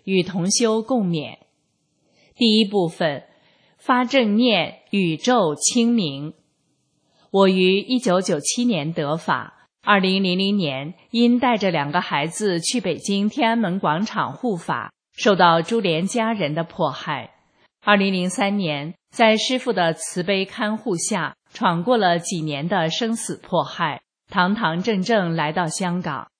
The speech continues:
我很珍惜香港的环境，用心尽力做正实法的事情，经常是一忙起来就不分白天和黑夜，有时候为营救大陆同修，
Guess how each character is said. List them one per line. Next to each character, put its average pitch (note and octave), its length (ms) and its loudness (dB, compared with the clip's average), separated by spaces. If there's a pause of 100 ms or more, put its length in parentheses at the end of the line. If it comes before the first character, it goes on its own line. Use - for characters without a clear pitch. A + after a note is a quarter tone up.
(640)
我 F#3+ 220 6
很 F3 240 -2
珍 G3 200 0
惜 G3 300 -2
香 G#3 260 0
港 F3 200 -4
的 C#3+ 80 -4
环 C3+ 320 -8
境， E3 360 -6 (220)
用 B3 240 4
心 A#3+ 380 0
尽 A#3 260 0
力 G#3+ 240 0
做 E3+ 300 0
正 G3 240 -2
实 E3+ 200 -4
法 D3+ 280 -6
的 C3 120 -10
事 E3+ 280 -6
情， - 340 -10 (400)
经 G3+ 240 2
常 F3+ 240 -2
是 F3+ 300 -2
一 A3+ 180 0
忙 F3 300 0
起 - 180 -4
来 D3+ 300 0
就 E3+ 340 -2
不 F3 160 -6
分 F#3+ 380 -2
白 C#3+ 240 -4
天 G#3 340 -2
和 D#3+ 160 -6
黑 G3 280 -4
夜， F#3+ 400 -6 (460)
有 G#3 120 2
时 G3+ 180 2
候 G3+ 220 0
为 F#3+ 180 0
营 F3 220 -2
救 F#3+ 260 0
大 F#3 180 0
陆 F3 140 -2
同 D3+ 300 -8
修， F3 340 -2